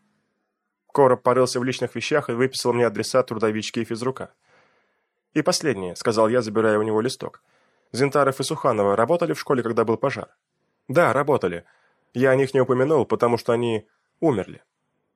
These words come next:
«Понятно, спасибо. Я больше не смею вас задерживать». «Не за что, всегда готов помочь». Я вышел из кабинета Короба, на ходу доставая телефон. «Алло, Рома?»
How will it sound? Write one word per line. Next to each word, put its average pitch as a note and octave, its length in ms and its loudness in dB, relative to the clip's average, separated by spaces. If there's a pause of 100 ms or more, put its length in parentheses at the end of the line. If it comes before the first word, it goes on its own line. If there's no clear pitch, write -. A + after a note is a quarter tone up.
(460)
«Понятно, D3+ 400 2
спасибо. G2 520 -4 (340)
Я C3+ 140 2
больше C#3 260 2
не D3 60 0
смею C#3+ 200 0
вас A2 120 2
задерживать». A#2 580 -4 (360)
«Не F3 180 2
за G#2+ 120 -2
что, G2 200 -4
всегда D3 240 0
готов C#3 240 0
помочь». A2 400 -4 (800)
Я C3+ 140 6
вышел C#3+ 240 2
из C3 100 -2
кабинета C3+ 380 0
Короба, D3 320 2
на B2 100 2
ходу A#2 220 0
доставая A#2 400 0
телефон. A#2 480 -6 (1000)
«Алло, C3 300 4
Рома?» C3+ 340 0